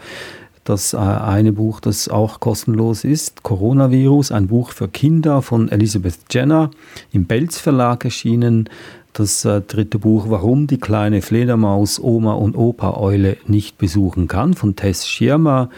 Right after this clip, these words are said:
erschienen im Universitätsmedizin Magdeburg Verlag sozusagen. Dann hatten wir Winziges Leben,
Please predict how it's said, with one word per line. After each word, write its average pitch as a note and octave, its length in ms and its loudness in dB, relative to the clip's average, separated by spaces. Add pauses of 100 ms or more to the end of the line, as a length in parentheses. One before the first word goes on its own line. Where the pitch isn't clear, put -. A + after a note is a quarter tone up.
(280)
erschienen G#2+ 680 2 (120)
im G2 440 2 (100)
Universitätsmedizin F#2+ 1900 -2
Magdeburg G2 960 0
Verlag G2 540 -2
sozusagen. F#2+ 760 0 (540)
Dann F#2+ 220 0
hatten F2 280 -2
wir F2+ 260 0
Winziges A#2 540 0
Leben, C3+ 500 4